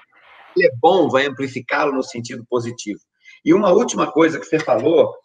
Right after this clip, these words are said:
que eu, que eu anotei aqui, é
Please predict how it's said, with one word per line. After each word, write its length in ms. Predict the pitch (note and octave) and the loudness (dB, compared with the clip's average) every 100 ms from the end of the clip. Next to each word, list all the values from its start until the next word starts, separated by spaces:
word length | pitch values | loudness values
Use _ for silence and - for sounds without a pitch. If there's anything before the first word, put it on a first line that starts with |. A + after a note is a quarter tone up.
| _ _ _ | _ _ _
que 100 | D3 | 2
eu, 180 | C#3 - | 4 4
que 120 | C#3 | 2
eu 80 | B2+ | 4
anotei 480 | B2 A#2 D3+ C3+ | 2 -2 0 0
aqui, 440 | A2 - F3 A2+ F#2 _ _ _ _ - | 0 0 -2 -2 -6 _ _ _ _ -8
é 720 | C3+ C3 C3+ C3 C3 B2 B2 | 0 2 6 8 8 6 -2